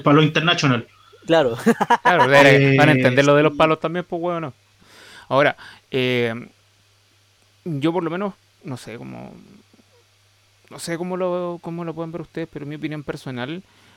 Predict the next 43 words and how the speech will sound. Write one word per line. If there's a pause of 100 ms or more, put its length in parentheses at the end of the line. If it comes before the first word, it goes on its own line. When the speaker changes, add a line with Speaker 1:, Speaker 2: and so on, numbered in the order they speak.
(180)
Speaker 3:
creo
que
independiente
de
lo
que
haya
pasado
después,
lo
que
hizo
Simone
Biles
igual (160)
pa'
mí
es
súper
loable,
porque
como
les
decía
al
principio, (560)
eh,
pusieron
o
puso
en
la
palestra
lo
que
son
las
enfermedades
mentales,
que
son
súper, (640)
eh,